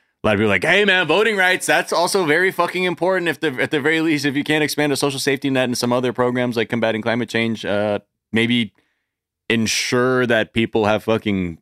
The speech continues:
their voting rights intact and the Republicans just don't get away with all this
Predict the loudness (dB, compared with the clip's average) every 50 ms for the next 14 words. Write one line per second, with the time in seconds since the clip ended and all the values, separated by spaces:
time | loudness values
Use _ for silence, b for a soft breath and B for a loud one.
0 | _ -2 0 0 0 2 0 0 0 2 0 0 0 0 -2 -2 -2 -2 -4 -4
1 | -2 0 0 -2 -2 -4 _ -16 -20 _ _ -2 0 0 2 2 0 0 -2 -2
2 | 0 0 0 0 0 0 0 0 0 -2 -4 -4 -4 -2 -2 -2 0 0 0 0
3 | 0 0 0 2 2 2 2 2 2 0 0 0 0 0 0 0 0 0 -2 -2
4 | -4 -8